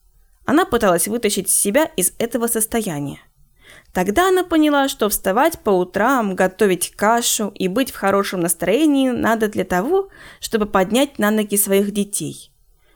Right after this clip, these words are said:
Потому что детям нужна любимая и любящая их мама. И она не имеет права раскисать и валяться в депрессии.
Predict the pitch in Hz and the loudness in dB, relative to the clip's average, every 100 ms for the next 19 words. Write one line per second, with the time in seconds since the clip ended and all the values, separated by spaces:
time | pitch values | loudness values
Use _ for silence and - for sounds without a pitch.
0 | _ - 196 208 214 - 202 240 302 214 | _ -2 0 2 0 -2 -2 0 -2 0
1 | 185 190 214 233 202 240 302 190 156 - | 0 2 2 2 2 2 2 2 -6 -12
2 | _ 202 196 302 262 226 - 156 - 240 | _ 0 2 2 0 -4 -4 -6 -4 -6
3 | - 247 240 180 151 - _ _ _ _ | -2 0 0 0 -6 -12 _ _ _ _
4 | _ _ - 214 196 208 311 330 226 240 | _ _ -2 0 2 2 2 0 0 0
5 | - 285 269 170 - - 294 349 175 - | 4 4 4 2 -2 -2 0 0 -2 -8
6 | - 175 - - 170 - 359 - - 180 | -6 -4 -4 -4 -2 0 -2 -4 -4 0
7 | 175 202 214 190 180 175 - 160 156 - | 2 0 -2 -6 -4 -6 -2 -4 -2 -6
8 | - 175 | -8 -14